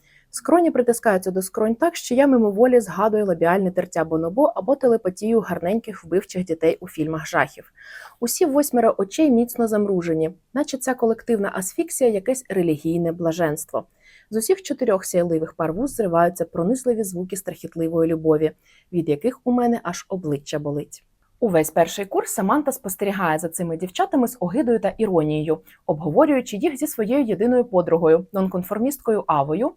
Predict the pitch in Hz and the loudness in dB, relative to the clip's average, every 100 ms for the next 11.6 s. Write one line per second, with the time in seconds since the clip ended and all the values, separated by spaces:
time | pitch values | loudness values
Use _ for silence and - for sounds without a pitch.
0 | _ _ 180 185 - - 320 294 240 240 | _ _ -2 -2 -2 0 4 4 0 -4
1 | 220 220 214 220 196 151 143 147 165 294 | -2 0 2 0 0 -2 -2 -4 -2 -4
2 | - 320 277 233 240 320 320 185 170 185 | -2 0 0 0 -2 -4 -4 -2 0 0
3 | 180 185 151 143 - 165 - 151 _ _ | 0 0 -2 -4 -10 -14 -10 -10 _ _
4 | _ - 208 190 165 151 156 - 202 196 | _ 0 2 2 -4 -4 -4 -6 -4 -2
5 | 165 196 294 _ 220 262 254 247 247 247 | 0 -2 -6 _ 0 0 0 -2 -2 -2
6 | 254 220 214 214 - - _ - 247 285 | -2 2 2 2 -4 -20 _ 0 4 4
7 | 220 180 175 180 175 180 190 170 151 143 | 2 0 -2 0 0 -2 -4 -2 -4 -4
8 | 143 247 320 311 311 302 175 147 147 - | 0 2 2 2 2 2 2 0 -6 -8
9 | 170 - 349 277 - 302 262 185 196 262 | -8 -2 0 0 0 2 2 0 0 0
10 | 240 - 165 190 190 165 - 156 - 170 | -2 -2 -4 -4 -6 -10 -12 -12 -8 -6
11 | 165 208 160 143 - | -4 -2 -2 -6 -12